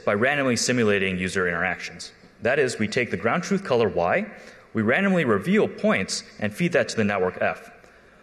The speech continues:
We can view these randomly revealed points as hints then that the network is able to use to try to guess at the rest of the colorization. Some example simulated user points are shown here for our cup.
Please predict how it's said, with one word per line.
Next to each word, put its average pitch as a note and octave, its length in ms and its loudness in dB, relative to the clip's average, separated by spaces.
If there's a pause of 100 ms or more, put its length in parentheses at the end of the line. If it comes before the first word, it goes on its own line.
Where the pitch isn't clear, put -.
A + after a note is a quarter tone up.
(100)
We D#3 60 -8
can D#3 180 0
view A#3+ 180 2
these C#3 220 -2
randomly C#3+ 340 2
revealed A2+ 420 0
points E3 340 -2
as A2+ 180 -2
hints A#3+ 300 0
then F#2+ 280 -2 (280)
that A2+ 140 2
the A#2 40 0
network D3+ 440 2
is A2+ 180 -2
able A2 160 2
to B2 100 -4
use C#3+ 400 -2 (220)
to - 80 -6
try C3 160 -2
to A2+ 60 2
guess C3 280 0
at G#2 120 0
the G2 80 -2
rest F#2 240 -2
of F2 40 -14
the F2+ 60 -4
colorization. E2+ 600 -6 (1900)
Some F3 180 0
example F3 420 2
simulated D3+ 520 2
user F#3 240 2
points F#2 380 -2
are F#2+ 40 -2
shown F#2 240 -2
here G#2 240 0
for - 160 -6
our D#2+ 80 -4
cup. - 260 -6